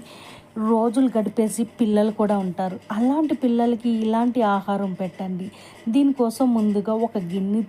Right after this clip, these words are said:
తీసుకొని, ఈ గిన్నెలో అటుకులు, అటుకులు అనేది ఎప్పుడు నిల్వలు పెట్-, నిల్వ ఉండకుండా చూసుకుని మన పిల్లలకైతే పెట్టుకోవాలి. ఇది అటుకులు టూ మంత్స్ వరకు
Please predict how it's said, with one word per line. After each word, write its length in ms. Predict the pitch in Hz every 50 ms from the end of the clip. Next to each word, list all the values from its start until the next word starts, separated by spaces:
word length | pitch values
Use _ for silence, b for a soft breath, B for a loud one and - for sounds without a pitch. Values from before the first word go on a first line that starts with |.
| - 208
తీసుకొని, 440 | 190 190 - - 202 185 202 240 294 302 - - - - - - - - - - - - - - - - - - - - B B B B B B B B B B - 277
ఈ 40 | 294 269 208
గిన్నెలో 380 | 262 269 247 254 262 269 302 - - - 214 214
అటుకులు, 460 | 185 - 269 - - 247 214 202 208 - - B B B B B B B B - - - 240
అటుకులు 340 | 233 - 302 - 339 320 311
అనేది 260 | 302 277 285 277 247 262 220
ఎప్పుడు 260 | - - 247 226 254 240 220
నిల్వలు 380 | 208 208 202 202 202 240 254 254 -
పెట్-, 200 | 208 175 - - - - - 233 226 214 214 208
నిల్వ 260 | 208 208 196 214 220 214 262 254 240
ఉండకుండా 540 | 220 214 208 214 208 - 214 202 202 196 220 226 -
చూసుకుని 500 | - 214 202 196 - - - 190 190 208 247 311 B B B B B B -
మన 120 | 208 214 214 208 -
పిల్లలకైతే 580 | 202 196 196 196 202 196 - 196 196 185 202 180 -
పెట్టుకోవాలి. 640 | 190 180 - - - 190 185 180 180 180 185 220 269 302 - - 269
ఇది 160 | 262 240 269 262 262 262 269 - - - 233
అటుకులు 360 | 220 - 247 - 311 285 285 277 - -
టూ 80 | 254 262 269 262 240
మంత్స్ 240 | 233 233 240 226 - 233
వరకు 260 | 240 220 214 - -